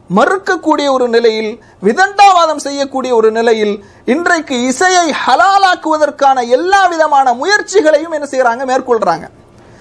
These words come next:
இப்ப அரசியல் கட்சிகள் நடத்தக்கூடியவர்கள்,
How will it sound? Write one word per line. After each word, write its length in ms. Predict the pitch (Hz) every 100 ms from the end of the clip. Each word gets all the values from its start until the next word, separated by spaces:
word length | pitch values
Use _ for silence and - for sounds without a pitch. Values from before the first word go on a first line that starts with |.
| -
இப்ப 140 | - 226
அரசியல் 680 | 240 359 - 349 330 427 - -
கட்சிகள் 440 | 269 320 277 269
நடத்தக்கூடியவர்கள், 1000 | 254 269 269 247 247 233 208 202 220 220